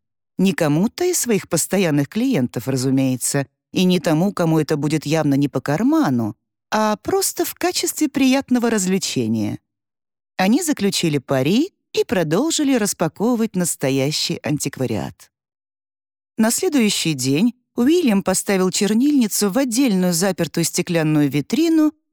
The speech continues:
и прикрепил бирку с надписью: «Письменный прибор, предположительно богемский, предположительно восемнадцатого века. Цену, пожалуйста, уточняйте у продавца. Принимаются только серьёзные предложения».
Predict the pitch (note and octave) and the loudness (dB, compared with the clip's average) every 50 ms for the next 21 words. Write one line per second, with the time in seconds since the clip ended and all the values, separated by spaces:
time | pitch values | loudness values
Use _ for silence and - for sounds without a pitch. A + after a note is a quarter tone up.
0 | _ _ - G4 G4 - F4+ D4+ - C#4 B3+ - B3 D4 D#4+ C#4 F3 D#3+ A#3 B3+ | _ _ -2 -2 0 0 0 2 2 0 2 2 2 2 2 2 2 0 0 0
1 | - - - G#3 - - F#3 F3+ F3 D#3+ - - - - B2 - - - - B2 | 0 -2 -4 -2 -2 0 0 0 0 0 -2 -4 -8 -6 -4 -4 -4 -4 -4 -4
2 | A#2+ A#2 A#2+ - _ _ _ _ _ _ _ _ _ _ _ _ _ _ - G#3 | -4 -4 -6 -10 _ _ _ _ _ _ _ _ _ _ _ _ _ _ 0 0
3 | F3+ - - E3 D#3+ D3+ D3+ C3+ - C3+ C#3+ C3+ A#2+ C#3 E3+ B3 E4 F4+ - - | 0 0 0 0 2 2 2 0 0 -2 -2 -2 0 0 0 0 -2 -2 -4 -4
4 | C4 A3 - F#3 E3+ D#3+ D3 D3+ C3+ - C#3 C3+ C3+ B2 B2 C3 B2+ A#2+ - C#3+ | -4 -2 0 0 0 2 0 0 -2 0 0 0 0 0 0 -2 -2 -2 -2 0
5 | D3 D3+ E3+ - - - - D4+ D#4 E4 - _ _ _ _ - F#4+ E4+ - - | 0 0 0 -2 -4 -2 0 0 -2 -2 -4 _ _ _ _ -2 -2 0 0 0
6 | A#3+ A3 A3 A3 A3 - G3+ F#3+ F#3 F#3 E3+ F#3 - - F#3 F3+ F3 E3+ D#3+ D3 | 0 2 2 0 0 0 0 0 0 2 0 0 0 0 0 0 2 2 0 0
7 | - - - - C#3+ C#3+ C#3 C3+ A#2 D3+ G3+ C4+ - - C#4 C#4+ D4 C#4+ - _ | -2 -4 -4 -2 -2 0 0 0 0 0 0 -2 -2 -2 -2 0 0 -2 -4 _
8 | _ _ _ _ - - - - G#3 C4+ E4 E4+ - - D#4+ C#4+ D4+ D4+ C#4+ C#4 | _ _ _ _ -6 -2 0 0 2 2 0 0 -2 -2 -2 0 0 0 0 0
9 | C4+ - - - C#4+ C#4 C4 - _ _ _ A3 G3+ - F3+ E3+ - - - D#3 | -2 -2 -2 0 0 -2 -2 -4 _ _ _ -2 0 0 0 -2 -2 -2 0 0
10 | F3+ A#3 B3 - - - - - D3 - F#3 F3 D#3+ D#3+ D3+ - - - - G2 | 2 2 0 -2 -4 -4 -4 -4 -2 0 0 0 0 -2 -4 -4 -4 -6 -6 -4
11 | G2+ A#2 - - _ _ _ _ _ _ _ _ _ _ - F#3 F3 E3+ D3 C3+ | -6 -8 -10 -14 _ _ _ _ _ _ _ _ _ _ 0 2 2 4 4 4
12 | C3+ C3+ D#3 G3+ - - - D#4+ C#4 - - F3+ B3 C4 - - C#4+ - - B3 | 2 2 0 0 0 -2 -4 -4 -2 0 0 0 0 -2 -4 -4 -4 -2 -2 -2
13 | E3+ D#3 C#3 D#3+ D3 D3 D#3+ F#3 G3+ G3 F#3+ - F#3+ E3+ B2+ C#3+ C#3 B2+ A#2 - | 0 0 0 0 -2 -2 -2 -2 -2 -2 -2 -2 -4 -2 0 0 -2 -2 -2 -4
14 | A#2+ A2 G#2 G2 G2 G2+ - - - | -4 -4 -4 -4 -4 -4 -6 -8 -10